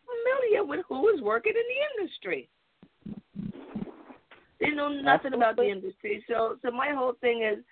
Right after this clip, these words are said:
Speaker 1: focuses on the, the history of our industry and, and, and, and,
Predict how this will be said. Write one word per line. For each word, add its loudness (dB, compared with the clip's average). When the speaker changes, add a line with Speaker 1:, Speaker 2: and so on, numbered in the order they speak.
Speaker 1:
focuses 2
on 0
the, -2
the 0
history 0
of -2
our 0
industry -8
and, -8
and, -2
and, -2
and, -2